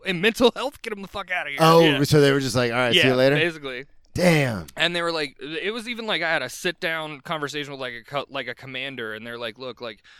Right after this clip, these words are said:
Speaker 1: we don't want you to have to deal with the stigma of mental health. Like, it doesn't have, mental health issues don't have to be in your record. We'll make it, like, a physical." And I was, I was like, "Okay, whatever."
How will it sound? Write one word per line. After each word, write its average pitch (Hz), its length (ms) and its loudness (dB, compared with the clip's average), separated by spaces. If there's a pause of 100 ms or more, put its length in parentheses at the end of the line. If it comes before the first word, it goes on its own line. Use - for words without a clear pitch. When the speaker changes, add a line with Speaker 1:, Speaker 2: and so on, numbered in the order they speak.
(160)
Speaker 1:
we 127 180 -8
don't 139 220 -4
want 147 400 -6
you 151 120 -6
to 143 60 -6
have 135 140 -8
to 135 80 -16
deal 127 140 -8
with 120 100 -10
the 117 80 -12
stigma 180 340 -10
of 165 120 -12
mental 160 240 -8
health. 156 200 -10
Like, 117 140 -12
it 117 140 -12
doesn't 123 240 -10
have, 127 120 -8
mental 131 300 -8
health 135 220 -8
issues 131 260 -12
don't 120 160 -10
have 120 80 -12
to 101 80 -20
be 117 100 -10
in 110 60 -10
your 107 120 -12
record. 147 340 -6
We'll 113 80 -10
make 107 180 -12
it, 98 60 -12
like, 95 140 -14
a 92 40 -18
physical." 143 560 -8
And 120 140 -14
I 117 60 -12
was, 113 140 -18 (240)
I 120 60 -14
was 123 140 -20
like, 123 200 -20
"Okay, 127 340 -12
whatever." 101 340 -12